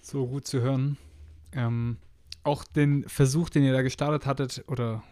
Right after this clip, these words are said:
mehrfach mit den Konzerten in Bars, äh, klingt nach einer wilden Sache, ehrlich gesagt. Äh, wie ist es dann jetzt mit den Kursen, die ihr zum Beispiel anbietet? Ähm, wer, wer, wer macht die? Sind es dann, sind es so überwiegend jetzt, ähm,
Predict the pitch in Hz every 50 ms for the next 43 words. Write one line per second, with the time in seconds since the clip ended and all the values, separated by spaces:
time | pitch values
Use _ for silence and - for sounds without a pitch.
0 | - - 127 127 127 131 131 143 - - 127 113 - - 123 123 117 113 _ _
1 | - 131 123 120 120 120 120 117 113 - _ _ - - _ _ - - 127 127
2 | - - 131 131 139 - 147 143 139 135 131 120 - - 123 113 113 110 107 -
3 | 113 120 131 143 143 - - - - - - 123 117 120 120 - - _ _ -
4 | 135 135 147 143 - 143 123 127 131 127 123 117 123 143 165 160 135 - 123 123
5 | 151 190 - 185 117 104 101 110 107 - 120 107 110 113 113 - - - - -
6 | - - - - - - - - 131 131 127 - _ - - - 127 131 156 170
7 | 190 190 190 190 - - - _ - - - 160 - - - 165 160 - - -
8 | 143 160 165 156 139 - _ _ - - 143 139 - - - - 143 135 139 -
9 | - - 143 135 135 135 131 131 127 120 - - - _ - - 147 147 156 143
10 | 123 120 113 117 117 113 - - 120 117 113 117 117 - - 120 - 127 131 135
11 | 123 117 113 - 123 117 - - - _ _ _ _ _ _ _ - 123 120 120
12 | 123 - - _ _ _ _ _ - 143 131 135 131 127 120 117 131 139 139 131
13 | 123 - 156 135 135 135 139 143 - - - 123 113 110 120 139 135 139 - -
14 | 139 135 135 127 - - 131 - 160 147 131 - 135 123 147 156 147 139 143 147
15 | 147 135 135 127 - - - - - - 127 123 120 120 117 113 117 117